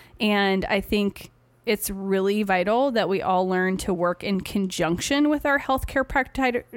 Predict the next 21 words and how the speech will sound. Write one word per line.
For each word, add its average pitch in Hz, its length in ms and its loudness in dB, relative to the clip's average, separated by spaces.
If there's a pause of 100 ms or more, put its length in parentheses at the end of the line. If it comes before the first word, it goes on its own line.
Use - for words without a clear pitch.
(100)
like, 220 240 0
practitioners. 240 640 0
And 202 200 -2
instead 208 360 0
of 202 120 -2
thinking 202 360 0
them 190 200 0
as, 180 160 -4
like, 175 240 -2 (920)
this 226 160 2
person 220 360 0
who's 214 140 0
above 175 420 -2
us, 349 340 2
as 220 180 0
this 202 160 0
person 196 460 2
we're 185 140 2
working 175 420 0
alongside. 160 840 0 (480)
And 175 560 2